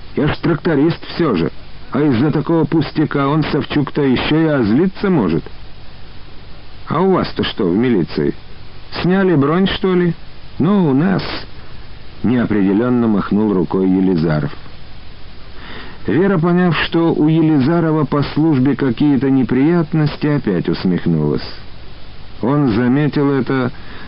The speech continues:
схватил сильными пальцами ее за плечо, тряхнул. «Ты не скалься! Все рыбачишь где поглубже,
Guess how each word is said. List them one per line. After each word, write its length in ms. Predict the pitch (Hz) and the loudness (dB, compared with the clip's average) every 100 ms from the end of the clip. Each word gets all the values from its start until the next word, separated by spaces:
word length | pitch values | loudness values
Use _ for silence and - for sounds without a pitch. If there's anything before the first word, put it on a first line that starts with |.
| - - | -8 -6
схватил 640 | - 135 156 151 185 175 156 - | -2 0 0 2 2 2 2 0
сильными 500 | 175 170 165 151 143 - | 2 4 4 2 0 0
пальцами 800 | 156 156 143 - 151 143 139 135 | 0 2 0 0 2 4 4 4
ее 180 | 135 131 | 4 2
за 160 | 120 | 2
плечо, 460 | 104 113 104 156 156 | 2 2 2 0 0
тряхнул. 680 | - 139 117 131 127 101 85 | 0 0 2 0 2 2 0
«Ты 420 | - 117 107 90 78 - - - - | 0 2 4 2 0 -6 -12 -12 -4
не 180 | 87 104 - | 2 2 0
скалься! 800 | - 147 139 104 - 110 90 71 - - - - - - - - | -2 0 2 0 0 -2 0 -2 -6 -10 -12 -12 -12 -12 -10 -4
Все 200 | 147 143 | 0 2
рыбачишь 580 | 139 127 156 147 139 | 4 2 2 2 2
где 260 | 98 101 143 | 2 2 2
поглубже, 800 | - 131 120 151 190 117 98 80 | 2 2 4 4 4 2 2 0